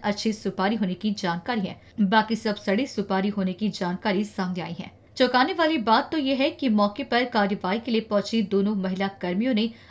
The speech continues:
आरोपी से स्टॉक रजिस्टर लेकर आने की बात की, तो दुकान में स्टॉक रजिस्टर तक नहीं रखा गया था। साफ है कि सुपारी के धंधे में बड़ा घालमेल चल रहा है, जिसके चलते सुपारी के धंधे में लिप्त कारोबारी के गोदाम में स्टॉक रजिस्टर तक नहीं रखे थे।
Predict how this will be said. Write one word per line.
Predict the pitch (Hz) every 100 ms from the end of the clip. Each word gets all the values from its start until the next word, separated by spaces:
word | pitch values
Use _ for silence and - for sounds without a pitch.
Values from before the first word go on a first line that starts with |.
| -
आरोपी | 233 269 320 285
से | 254 269
स्टॉक | - 226 226 233
रजिस्टर | 190 208 208 202 170
लेकर | 175 175 220
आने | - 190 220
की | 202
बात | 185 170 185
की, | - - - -
तो |
दुकान | 180 190 202 220
में | 202 220
स्टॉक | 226 196 185
रजिस्टर | 180 180 233 233 214
तक | 202 196 - -
नहीं | 214 226 254
रखा | 214 175 -
गया | 170
था। | 165 - - - - -
साफ | 247 302
है | 349
कि | 392 339
सुपारी | - 220 226 277
के | 277
धंधे | 190 208 196 226
में | 208 247
बड़ा | 196 190
घालमेल | 185 - 180 196 233
चल | -
रहा | 170 170
है, | 190 - - - -
जिसके | 220 220 208
चलते | 208 214 254 262
सुपारी | - 196 202 254
के | - 208
धंधे | 220 202 202
में | 196
लिप्त | 190 233
कारोबारी | - 190 185 180 208
के | 269 254
गोदाम | 170 180 175 202 214
में | 175 - - -
स्टॉक | - 240 285 262
रजिस्टर | 202 220 - 196
तक | 196 208
नहीं | 202 185 196
रखे | 175 196
थे। | 190